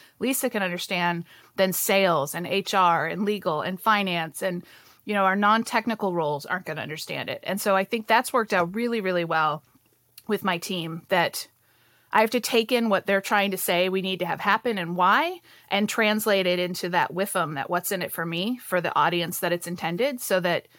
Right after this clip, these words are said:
they'll understand not only why we're doing it from a technical standpoint,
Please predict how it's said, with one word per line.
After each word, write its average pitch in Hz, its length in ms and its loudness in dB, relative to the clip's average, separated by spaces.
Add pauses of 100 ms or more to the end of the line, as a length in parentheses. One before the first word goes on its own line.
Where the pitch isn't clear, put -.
(380)
they'll 226 240 6
understand 202 760 0 (260)
not 226 200 4
only 202 440 0 (240)
why 220 200 8
we're 208 120 4
doing 202 260 2
it - 80 0
from 196 120 -2
a 180 40 -6
technical 190 300 -4
standpoint, 196 580 -4